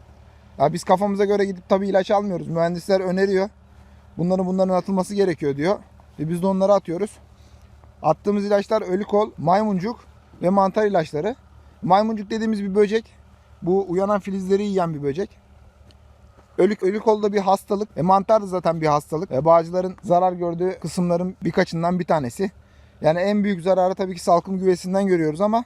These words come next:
bunlar da azımsanamayacak kadar büyük hastalıklar oluyor bağcılar için. Bunun ilaçlamasını başladık. Bu, bu yıl attığımız ikinci ilaç. Bağı budayıp bağladıktan sonra bir bordo ilacı atmıştık. Bordo ilacından sonra bu ikinci il-, ilacımız. Bağ uyanmaya başladı gördüğünüz gibi. Bayağı bir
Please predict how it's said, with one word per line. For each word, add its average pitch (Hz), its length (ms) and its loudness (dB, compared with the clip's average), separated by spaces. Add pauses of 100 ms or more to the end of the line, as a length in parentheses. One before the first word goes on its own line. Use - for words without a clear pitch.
bunlar 180 320 2
da 202 200 2 (220)
azımsanamayacak 175 680 2
kadar 175 280 0
büyük 185 360 -8 (360)
hastalıklar 170 500 0
oluyor 156 280 0
bağcılar 139 400 0
için. 208 260 -6
Bunun 202 180 2
ilaçlamasını 208 560 0
başladık. 208 400 0
Bu, 196 360 0
bu 190 140 -6
yıl 208 80 -4
attığımız 196 400 0
ikinci 196 320 -4
ilaç. 196 320 -4 (440)
Bağı 208 420 0
budayıp 170 420 2
bağladıktan 190 560 0
sonra 202 280 -4
bir 170 140 -6
bordo 190 240 2
ilacı 190 300 0
atmıştık. - 480 -6
Bordo 185 280 2
ilacından 165 320 -2
sonra 185 260 -2
bu 185 100 -6
ikinci 180 320 -4
il-, 175 140 -6
ilacımız. 151 480 -4
Bağ 185 200 4
uyanmaya 196 460 0
başladı 208 340 -4
gördüğünüz 175 440 -4
gibi. 151 180 -8
Bayağı 170 320 4
bir 175 160 -8